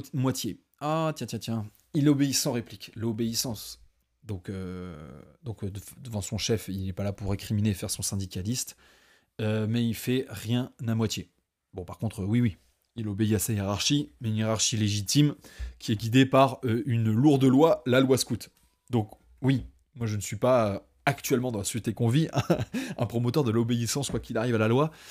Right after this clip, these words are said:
Mais la loi scout, oui. Ok, moi, je, je, la loi scout, j'y obéis, euh, à fond. Euh, il obéit sans réplique et ne fait rien à moitié.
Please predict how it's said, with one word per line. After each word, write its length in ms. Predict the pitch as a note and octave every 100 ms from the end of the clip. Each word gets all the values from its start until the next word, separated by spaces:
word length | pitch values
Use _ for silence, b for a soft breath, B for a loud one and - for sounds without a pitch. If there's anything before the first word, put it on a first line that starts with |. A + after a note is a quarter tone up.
| B
Mais 140 | B2 C#3+
la 100 | C#3+
loi 160 | D3
scout, 220 | - E3 C3
oui. 180 | B2 -
Ok, 160 | B2 A2+
moi, 180 | A2+ A#2
je, 180 | - G#2
je, 160 | G#2+
la 160 | A2+ A#2
loi 160 | B2
scout, 180 | A#2 D3
j'y 140 | A2+ B2
obéis, 360 | A#2+ A#2+ C3+
euh, 280 | A#2 G#2+ G2 A2 - - _ _ _ _ _ - -
à 80 |
fond. 180 | G2 F#2 - - B B B B -
Euh, 260 | A2+ G#2+ A2
il 280 | B2 A#2+ B2+
obéit 200 | C#3 C#3+
sans 160 | -
réplique 440 | C#3+ C3 D3 E3 -
et 80 | C#3
ne 80 | B2+
fait 160 | -
rien 140 | B2 B2
à 60 |
moitié. 340 | A#2+ G#2+ -